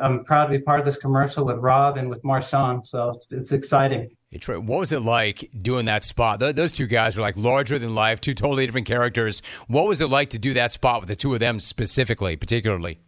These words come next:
Speaker 1: I've been around those guys in, in, in quite a few different settings. So it's,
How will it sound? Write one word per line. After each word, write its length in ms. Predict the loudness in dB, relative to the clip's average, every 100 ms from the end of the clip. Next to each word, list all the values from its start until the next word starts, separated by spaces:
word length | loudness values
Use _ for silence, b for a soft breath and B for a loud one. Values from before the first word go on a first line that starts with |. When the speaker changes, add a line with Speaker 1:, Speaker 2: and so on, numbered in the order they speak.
| _ _ _
Speaker 1:
I've 200 | 6 6
been 120 | 6
around 280 | 4 4 2
those 180 | 2 0
guys 360 | 2 2 2 0
in, 140 | -2
in, 160 | 0 0
in 120 | 0
quite 240 | 2 2 2
a 80 |
few 160 | 0 0
different 360 | 0 0 0 0
settings. 440 | 2 2 2 0
So 140 | 2
it's, 180 | 2 0